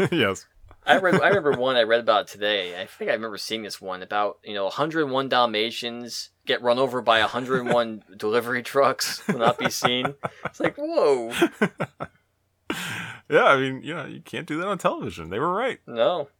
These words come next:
Speaker 2: No, all right.
Speaker 1: Now, this fades into a reoccurring sketch where a kid is held prisoner in a dungeon.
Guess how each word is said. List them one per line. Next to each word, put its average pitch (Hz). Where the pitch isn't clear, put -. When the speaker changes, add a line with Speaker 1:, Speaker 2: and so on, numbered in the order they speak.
Speaker 2:
No, 101
all 117
right. 135
Speaker 1:
Now, 117
this 240
fades 143
into 135
a 107
reoccurring 143
sketch 92
where 135
a 120
kid 208
is 233
held 143
prisoner 127
in 117
a 104
dungeon. 90